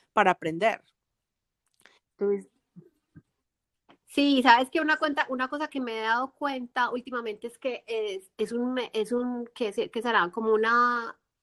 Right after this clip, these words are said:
Speaker 2: especialidad muy subvalorada. Me doy cuenta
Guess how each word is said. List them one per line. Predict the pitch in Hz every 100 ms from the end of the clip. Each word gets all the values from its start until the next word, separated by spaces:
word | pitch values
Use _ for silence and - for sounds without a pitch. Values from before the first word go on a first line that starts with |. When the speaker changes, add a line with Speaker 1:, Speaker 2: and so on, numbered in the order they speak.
| _
Speaker 2:
especialidad | 226 214 - 220 214 214 208 208 196
muy | 202 226 226
subvalorada. | 240 208 190 185 175 165 131 _ _ _
Me | 226
doy | 226 214
cuenta | 220 254 247 254 247